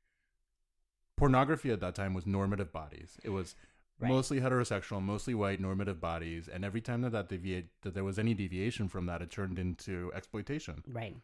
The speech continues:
Speaker 2: right. And it also had, well, I think a queer eye, first off, Barbara's eye,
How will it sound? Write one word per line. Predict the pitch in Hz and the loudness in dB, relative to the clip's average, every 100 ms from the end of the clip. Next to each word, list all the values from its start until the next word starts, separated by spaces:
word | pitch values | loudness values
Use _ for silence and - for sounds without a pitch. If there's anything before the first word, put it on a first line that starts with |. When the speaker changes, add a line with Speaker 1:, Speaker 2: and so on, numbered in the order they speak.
| _ _ _ - | _ _ _ -6
Speaker 2:
right. | 127 113 - | -4 -4 -4
And | 139 139 123 - | -2 0 -2 -4
it | 131 - | -8 -2
also | 156 156 - 156 | 0 0 0 0
had, | 117 127 123 123 120 - - - _ - | 0 0 0 0 -4 -10 -18 -20 _ -10
well, | 117 127 120 110 - | -4 -2 -2 -4 -8
I | 113 | -8
think | 120 110 - | -8 -10 -12
a | 117 | -14
queer | - 151 135 | -8 -4 -2
eye, | 113 98 110 104 | -2 -4 -6 -8
first | 120 110 107 | -8 -8 -6
off, | 110 - - | -8 -10 -12
Barbara's | 110 117 110 104 98 | -4 -4 -2 -6 -8
eye, | 95 107 | -8 -8